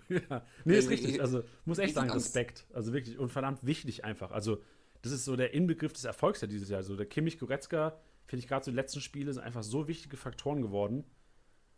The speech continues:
Speaker 1: Und wie du sagst,
Speaker 2: Würdest
Speaker 1: dieses,
Speaker 2: du,
Speaker 1: ja,
Speaker 2: ich
Speaker 1: sorry.
Speaker 2: bin schon, ich bin schon dabei, weil du hattest mich irgendwie so gefragt im, im, im, im Vorlauf zu der Sendung, welche so die geheimen, ähm,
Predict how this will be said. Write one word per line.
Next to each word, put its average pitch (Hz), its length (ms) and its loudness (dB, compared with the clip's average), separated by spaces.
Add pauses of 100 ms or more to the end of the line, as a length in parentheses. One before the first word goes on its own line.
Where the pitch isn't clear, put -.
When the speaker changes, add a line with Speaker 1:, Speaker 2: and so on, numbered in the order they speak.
(320)
Speaker 1:
Und 107 180 0
wie 120 80 2
du 120 80 0
sagst, 131 260 2
Speaker 2:
Würdest 110 180 0
Speaker 1:
dieses, 104 220 0 (260)
Speaker 2:
du, - 120 -12 (100)
Speaker 1:
ja, 110 100 2
Speaker 2:
ich 104 60 -4
Speaker 1:
sorry. 101 160 0
Speaker 2:
bin 170 120 -2
schon, 190 180 -4 (360)
ich - 140 -8
bin 143 140 -4
schon 170 140 -6
dabei, 143 240 2
weil 120 80 2
du 117 60 2
hattest - 220 -6
mich 127 140 -6
irgendwie 135 180 0
so 123 80 -4
gefragt 127 420 -4
im, 123 260 -2
im, 117 180 -4
im, 113 360 -4
im 113 300 -8
Vorlauf 127 380 -4
zu - 120 -10
der 113 240 -4
Sendung, 127 400 -4 (340)
welche 120 280 -2
so 123 100 -2
die 120 120 -2
geheimen, 123 600 2
ähm, 107 540 -4